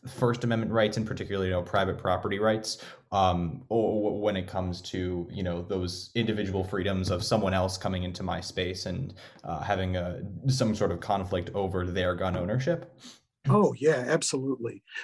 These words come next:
Speaker 2: I mean, it, it's very interesting. The rights that, the, the, the, the sort of substantive, uh, fundamental constitutional rights that, that predate the Second Amendment, which is to say all of the other rights, um,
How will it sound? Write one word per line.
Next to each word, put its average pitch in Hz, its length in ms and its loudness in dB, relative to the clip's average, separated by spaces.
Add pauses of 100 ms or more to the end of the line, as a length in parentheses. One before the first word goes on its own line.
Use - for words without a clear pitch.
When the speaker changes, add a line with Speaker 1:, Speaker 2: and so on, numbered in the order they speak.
Speaker 2:
I - 40 6
mean, 214 160 8
it, 196 180 6
it's - 180 4
very 233 280 8
interesting. 147 460 2 (260)
The 175 140 6
rights 185 580 2
that, 151 280 4
the, 143 220 2
the, 143 220 2
the, 135 300 -2
the 135 40 6
sort 165 220 2
of 131 80 0
substantive, 185 560 4 (240)
uh, - 760 -12 (120)
fundamental 160 540 6
constitutional 127 720 -6
rights 113 480 -6
that, 120 180 -2 (140)
that 120 200 -2 (600)
predate 139 520 4
the 131 60 -6
Second 123 340 -2
Amendment, 117 380 -6
which 113 160 -10
is - 220 -6
to 131 100 -6
say 120 300 -4
all 123 220 2
of 107 80 -6
the 123 100 2
other 117 180 -4
rights, 95 440 -8 (760)
um, 131 440 2